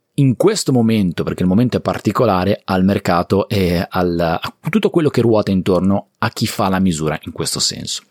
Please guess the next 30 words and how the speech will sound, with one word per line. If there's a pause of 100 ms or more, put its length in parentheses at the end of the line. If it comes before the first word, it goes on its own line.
(320)
Ultimissime
cose,
ultimissime
considerazioni. (200)
Dopo
aver
iniziato
e
aver
portato
avanti (220)
per
tanto
tempo,
e
lo
sto
portando
avanti
ancora, (220)
<laughs>
eh,
il
rilievo
tre
D
soltanto
con
tecniche
fotogrammetriche,